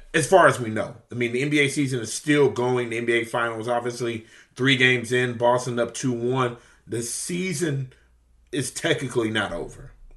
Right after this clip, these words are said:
and the offseason is technically not here. So all of this is just speculation. But, I mean, who knows what's going on with the inventory in the N B A?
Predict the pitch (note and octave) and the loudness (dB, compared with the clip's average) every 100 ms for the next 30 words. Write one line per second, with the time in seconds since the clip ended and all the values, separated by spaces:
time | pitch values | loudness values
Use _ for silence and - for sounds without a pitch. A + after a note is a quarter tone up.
0 | - G#2 A#2+ C#3 C#3 C#3 B2 B2 A2 - | -18 -8 2 2 2 0 -4 -4 -8 -6
1 | C3+ B2 A#2+ A#2 G#2 G2 F#2+ G#2+ - F#2+ | -4 -4 -6 -10 -10 -10 -14 -16 -16 -16
2 | - - _ - _ _ _ - - C3+ | -16 -20 _ -20 _ _ _ -2 4 4
3 | B2 - _ _ _ _ F3 G#3 F#3+ D#3 | 2 -4 _ _ _ _ 4 8 6 4
4 | C#3 B2 - - - A2+ G#2+ F#2+ F#2 - | 0 -2 -4 -2 0 0 0 -6 -6 -8
5 | - - - _ _ _ _ - F2+ C#3 | -14 -18 -20 _ _ _ _ -20 0 4
6 | D#3+ - - _ _ _ _ _ _ - | 4 0 -16 _ _ _ _ _ _ -2
7 | C#3+ C#3 A#2+ - _ _ - C3 F#3 F#3 | 4 4 4 -4 _ _ -10 -2 2 4
8 | G#3+ C#3 - - A2 C3+ C3+ D#3 D#3 D3+ | 4 2 -2 -10 0 0 2 0 2 2
9 | C#3 B2+ D3 C3+ D#3+ C#3+ C3+ C3 B2+ B2 | 0 0 -2 -2 0 0 0 0 -2 0
10 | D3 B2+ F2+ - | 0 0 -2 -10